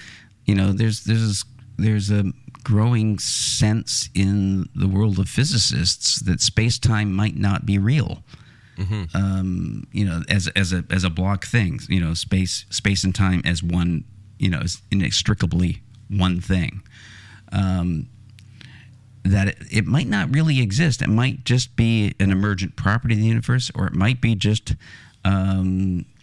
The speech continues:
Speaker 1: a product of consciousness. It, you know,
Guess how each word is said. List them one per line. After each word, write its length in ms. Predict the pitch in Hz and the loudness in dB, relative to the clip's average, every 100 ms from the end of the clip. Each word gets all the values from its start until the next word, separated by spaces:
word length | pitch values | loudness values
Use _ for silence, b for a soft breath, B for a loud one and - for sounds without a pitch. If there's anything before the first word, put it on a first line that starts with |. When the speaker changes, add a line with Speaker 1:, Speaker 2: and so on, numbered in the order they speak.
| - - - | -14 -12 -4
Speaker 1:
a 60 | 95 | -2
product 500 | - 107 104 110 - | 2 2 2 0 -2
of 100 | 107 | -2
consciousness. 760 | 123 151 - 95 - - - - _ - | 0 0 0 -2 -2 -4 -8 -10 _ 0
It, 160 | 92 - | 0 0
you 140 | 95 95 | 0 2
know, 260 | 85 98 | 2 0